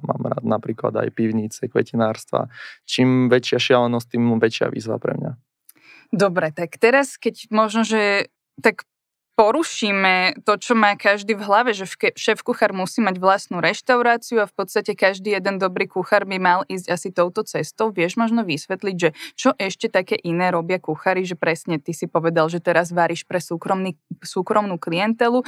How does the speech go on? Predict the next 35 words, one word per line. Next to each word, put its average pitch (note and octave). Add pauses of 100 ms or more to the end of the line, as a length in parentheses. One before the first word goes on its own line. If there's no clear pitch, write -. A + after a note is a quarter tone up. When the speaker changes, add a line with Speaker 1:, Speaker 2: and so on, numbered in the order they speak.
(160)
Speaker 2:
Čo A#2
Speaker 1:
Mhm. -
Speaker 2:
ešte G#3+
sú G#3+
také G#3+
možno, G3
že G3
joby, F3
ktoré F#3
máš D#3
za F#3+
sebou F3+
alebo E3+
ktoré F3+
by E3+
si F3
tým F3
pádom E3+
mohol E3+
robiť D#3
takto? -
Speaker 1:
Mhm. C3 (500)
Vieš A2+
čo, B2 (240)
no A#2
ja A2
som B2+
akože B2+
doteraz C3+
som C#3
mal C3
na B2
starosti C3
nejaké C3
koncepty. B2